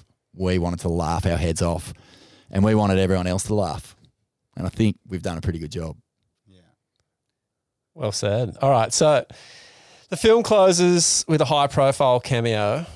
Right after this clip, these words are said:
Speaker 3: uh, for the written piece, and so the commenters can guess.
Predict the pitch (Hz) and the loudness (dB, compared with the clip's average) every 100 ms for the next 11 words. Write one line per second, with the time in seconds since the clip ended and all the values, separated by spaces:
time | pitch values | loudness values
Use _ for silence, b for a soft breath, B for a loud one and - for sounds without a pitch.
0 | B B _ _ - - _ 127 120 113 | B B _ _ -20 -20 _ -2 0 0
1 | 107 107 104 101 95 - - _ _ _ | 0 0 0 0 -2 -6 -16 _ _ _
2 | _ _ _ _ - 127 120 131 120 110 | _ _ _ _ -6 -4 -4 -4 -6 -4
3 | - - - _ _ _ _ _ _ _ | -4 -6 -8 _ _ _ _ _ _ _
4 | 110 - 117 104 107 107 104 104 101 - | -6 -2 -4 -4 -6 -6 -4 -6 -6 -8
5 | - 92 92 _ 120 117 85 127 - - | -10 -12 -14 _ -2 -2 -2 -4 -6 -6